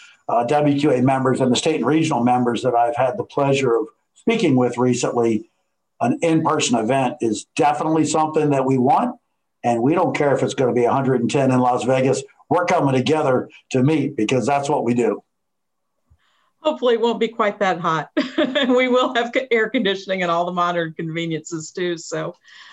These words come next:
Speaker 2: um,
Speaker 1: Thank you.
Speaker 2: I know that all of us at W Q A are really looking forward to getting together with our members again too. It's been a long year. Been a long
Speaker 1: Yes.
Speaker 2: year.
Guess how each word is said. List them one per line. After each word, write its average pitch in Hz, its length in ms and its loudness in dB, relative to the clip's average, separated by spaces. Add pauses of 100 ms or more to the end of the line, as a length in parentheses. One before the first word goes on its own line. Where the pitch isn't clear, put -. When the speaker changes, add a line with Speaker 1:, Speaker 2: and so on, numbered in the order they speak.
(100)
Speaker 2:
um, 180 320 -2
Speaker 1:
Thank 185 60 -2
you. 214 60 2
Speaker 2:
I 214 100 0
know 208 180 0
that 190 240 -2 (240)
all 214 160 2
of 202 100 0
us 190 200 -2
at 220 100 -2
W 185 260 0
Q 208 220 2
A 185 140 2
are 175 120 0
really 180 300 2
looking 175 320 -2
forward 175 380 -2
to 180 80 -8
getting 170 280 0
together 165 360 -2
with 160 160 -4
our 170 80 -2
members 165 400 -2
again 165 240 -2
too. 208 220 2
It's 160 120 -6
been 269 140 -4
a 330 80 -4
long 330 260 0
year. 302 380 -6 (640)
Been 185 100 -6
a 190 80 -6
long 190 220 -2
Speaker 1:
Yes. - 100 0
Speaker 2:
year. 160 260 -4